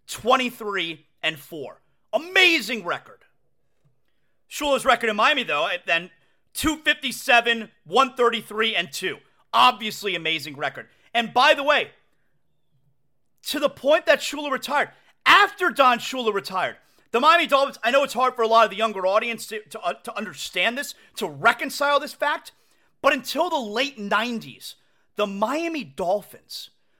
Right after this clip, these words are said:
which Shula, and at this point, Shula was their head coach for almost thirty years, the Miami Dolphins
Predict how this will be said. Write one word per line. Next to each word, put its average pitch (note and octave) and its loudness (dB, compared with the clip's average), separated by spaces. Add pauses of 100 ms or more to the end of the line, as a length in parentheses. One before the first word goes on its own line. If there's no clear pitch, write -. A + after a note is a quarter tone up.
which B3+ -2
Shula, C#4+ 0 (180)
and A3 -4
at G#3+ -4
this A#3+ -12
point, A#3+ -6
Shula C4 -10
was A#3 -4
their G3+ -6
head G3 -4
coach C4 -4
for F#3+ -12
almost E3 -10
thirty G#3 -2
years, F#3 -6 (520)
the G#3 0
Miami B3 0
Dolphins A3 -2